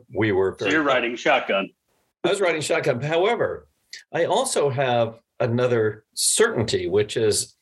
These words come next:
Speaker 1: it ain't like we're never gonna go to Columbus again, 'cause we both really, really like Columbus. And I'm gonna make a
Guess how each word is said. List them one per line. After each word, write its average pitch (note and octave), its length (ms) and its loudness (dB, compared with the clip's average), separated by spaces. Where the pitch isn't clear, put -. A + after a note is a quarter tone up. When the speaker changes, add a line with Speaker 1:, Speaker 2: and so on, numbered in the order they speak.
Speaker 1:
it C#3 220 2
ain't G#3+ 240 -4
like A#2+ 280 0
we're A2+ 80 0
never A#2 240 2
gonna G2 200 -2
go G2+ 100 2
to E2+ 100 0
Columbus G#2 440 -2
again, - 260 -4
'cause B2+ 340 -2
we B2 160 0
both C#3 540 -2
really, A#2+ 440 0
really G#2 300 2
like F#2+ 260 -2
Columbus. A2+ 420 0
And A#2 120 0
I'm G#3 80 0
gonna A3 160 0
make A#2 240 0
a - 120 -4